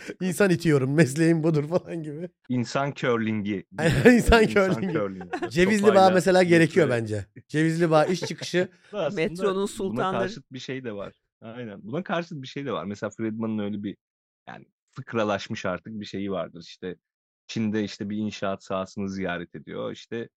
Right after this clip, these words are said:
Speaker 2: e, kazma kürekle kazıyorlar bir yerleri falan. Hani makineler
Speaker 3: Hı hı.
Speaker 2: vesaire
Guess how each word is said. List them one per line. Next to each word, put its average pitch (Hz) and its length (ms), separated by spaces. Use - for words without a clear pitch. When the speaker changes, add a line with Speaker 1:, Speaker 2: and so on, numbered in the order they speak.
Speaker 2:
e, 95 120
kazma 123 340
kürekle 117 520
kazıyorlar 92 560
bir 98 80
yerleri 87 320
falan. 85 320
Hani 90 140
makineler 92 680
Speaker 3:
Hı 95 60
hı. 92 140
Speaker 2:
vesaire - 60